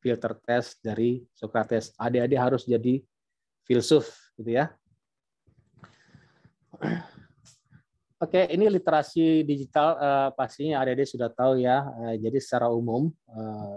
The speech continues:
literasi digital itu atau literasi adalah kemampuan. Ini kemampuan adik-adik ya, bukan teknologi itu sendiri.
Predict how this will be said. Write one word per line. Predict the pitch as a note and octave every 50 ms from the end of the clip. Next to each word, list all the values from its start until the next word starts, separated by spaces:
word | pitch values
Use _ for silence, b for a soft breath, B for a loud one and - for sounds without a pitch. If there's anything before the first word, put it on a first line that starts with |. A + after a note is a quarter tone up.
| G2+ G#2
literasi | A2 - - - A2 G#2+ - - A#2 A2+
digital | A2 A2 A2+ A#2 A2+ A2
itu | A2 G#2 - - D#3+
atau | D3 A#2+ A2+ - - A#2 A2 G#2+
literasi | G#2+ G#2+ - - G#2+ G#2+ G#2+ - - - C#3+ D3 D3 D3+ D#3 -
adalah | - A2 A2+ A2+ B2 B2
kemampuan. | - - B2 A#2 A#2 A#2 A#2 A#2 B2 C3 C#3+ C3+ B2+
Ini | C3 E3+ G#3+
kemampuan | A3 - F#3 F3+ F3 E3+ F3 F3 - F#3 F#3 F3+ F3+ F3 -
adik-adik | - E3 E3 E3 F3 D#3 D#3 F#3 G3+ G3+ G3+ E3+ C#3+
ya, | C#3 C#3 C#3 - _ -
bukan | C#3+ - - - E3+ E3+ D#3+ D#3+ _ -
teknologi | E3+ D#3 D#3 E3 E3 E3 D#3+ E3+ D#3
itu | D3 -
sendiri. | - F3+ F3 D#3+